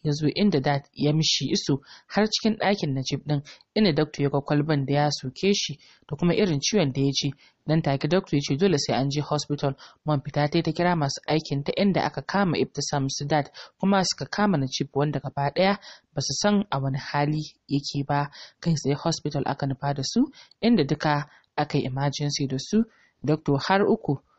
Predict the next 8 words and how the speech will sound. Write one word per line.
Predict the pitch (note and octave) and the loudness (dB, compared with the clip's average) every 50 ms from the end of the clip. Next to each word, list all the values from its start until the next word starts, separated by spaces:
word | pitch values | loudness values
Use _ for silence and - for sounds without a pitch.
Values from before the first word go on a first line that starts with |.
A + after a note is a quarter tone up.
| _ _ _ _ | _ _ _ _
suka | - - - D3+ - - D#3 C#3+ C#3 C3+ | -10 -6 -6 -4 -2 0 0 0 -2 -4
shiga | - - D3 C3+ F3+ F#3 | -4 -4 -2 -2 0 0
tare | - D#3 C#3+ D3 D3+ C#3+ | 2 2 2 2 2 2
da | C#3+ C#3 C3 B2+ - - - | 0 0 -2 -2 -6 -10 -6
nurses | C3+ D3 E3+ G3 G#3 - E3 C#3+ - - | -2 0 2 2 2 0 -2 -4 -2 -2
domin | C3+ C3+ C#3+ D3+ D#3 D#3+ | -2 0 0 0 0 0
ceto | D#3 - - G3 F#3+ - - A3 A3 G#3+ - - | 0 0 0 0 0 2 2 4 4 2 0 -2
rayuwarsu. | D3 C#3+ C3+ C3+ C#3 C#3 D3 D3+ D#3 D#3 - - D#3 D3 | -4 -2 -2 0 0 0 0 0 0 -2 -6 -6 -8 -8